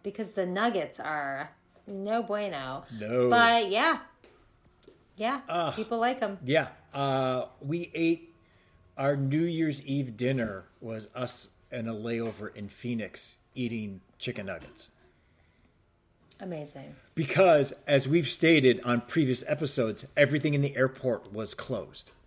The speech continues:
Speaker 1: Yeah, that's happened to me a bunch of times this year. I, my New Year's, I went to bed at literally, like, eight o'clock at night. <laughs>
Speaker 2: Wow. You're like,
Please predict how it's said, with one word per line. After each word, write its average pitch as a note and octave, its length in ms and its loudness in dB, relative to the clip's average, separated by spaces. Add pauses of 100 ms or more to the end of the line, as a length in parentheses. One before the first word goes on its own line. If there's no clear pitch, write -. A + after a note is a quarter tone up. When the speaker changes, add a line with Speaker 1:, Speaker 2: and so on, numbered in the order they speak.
(960)
Speaker 1:
Yeah, B3 340 6
that's C4 300 0
happened C4+ 320 2
to - 100 -8
me G#3+ 160 0
a G3+ 40 0
bunch F3+ 300 -4
of F3 80 -14
times D#3+ 360 -8
this - 180 -14
year. D#3 300 -4 (500)
I, C#4 480 6
my B3+ 160 2
New B3+ 180 2
Year's, A3+ 280 2
I G3+ 200 0 (140)
went G3 200 -2
to F#3 100 -12
bed F3+ 220 0
at D#3+ 200 -4
literally, D#3 480 -6
like, C#3 220 -8 (100)
eight C#3+ 160 -10
o'clock C3+ 280 -6 (180)
at - 60 -14
night. - 220 -12
<laughs> - 40 -20 (320)
Speaker 2:
Wow. C3 960 -2 (200)
You're D#3 120 4
like, C3+ 200 4